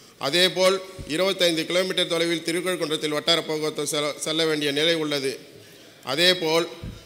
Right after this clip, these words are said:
வட்டார போக்குவரத்து துறையில் வெப் வசதிகளும் ஏற்படுத்தினாலும் அதில் வெறும் விண்ணப்பங்கள் மட்டுமே பதிவேற்ற முடியும். வாகன ஓட்டுநர் உரிமை தேர்வு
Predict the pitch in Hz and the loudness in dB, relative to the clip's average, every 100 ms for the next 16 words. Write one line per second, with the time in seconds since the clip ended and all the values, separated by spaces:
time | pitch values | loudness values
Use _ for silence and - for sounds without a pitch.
0 | - 135 151 196 196 190 175 170 165 160 | -8 -6 2 6 6 6 2 2 2 2
1 | 160 151 143 143 151 165 147 - - - | 0 -2 -2 0 2 0 -2 -8 -8 -8
2 | - - - - 180 196 - 175 180 175 | -12 -20 -20 0 0 0 -2 0 2 4
3 | 175 190 - - 127 151 165 170 156 156 | 4 4 0 -6 0 2 4 2 0 0
4 | 147 143 156 170 - - - - - 151 | 0 2 2 0 -6 -16 -20 -20 -2 0
5 | 165 151 160 196 220 - - 160 208 208 | 2 4 4 6 4 2 -4 0 0 0
6 | 190 180 165 160 175 180 190 185 - - | 2 2 2 0 2 4 4 4 -4 -16
7 | - - - - - 160 196 190 156 165 | -18 -20 -20 -20 -2 2 4 4 4 0
8 | 165 170 151 - - - - - 139 170 | 2 2 2 -4 -14 -20 -20 -8 2 4
9 | 208 196 180 180 165 165 156 165 180 180 | 4 4 4 2 4 2 2 0 4 6
10 | 180 180 - 156 151 165 | 4 2 0 2 2 -2